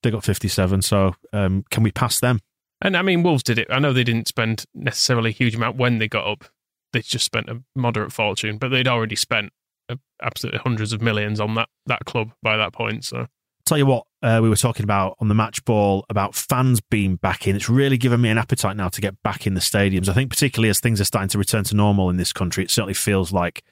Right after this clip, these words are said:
Speaker 1: society is functioning again. And we saw fans in the, uh,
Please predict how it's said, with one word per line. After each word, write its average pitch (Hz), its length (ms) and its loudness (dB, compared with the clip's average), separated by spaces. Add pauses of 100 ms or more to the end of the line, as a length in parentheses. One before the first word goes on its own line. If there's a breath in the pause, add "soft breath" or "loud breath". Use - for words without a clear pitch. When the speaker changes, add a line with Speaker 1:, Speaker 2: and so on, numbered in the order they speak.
(300)
Speaker 1:
society 101 560 2
is 95 100 0
functioning 101 480 -2
again. 92 320 2
And 92 80 2
we 98 60 2
saw 104 240 2
fans 95 340 -2
in 95 80 0
the, 92 260 2
uh, 90 140 2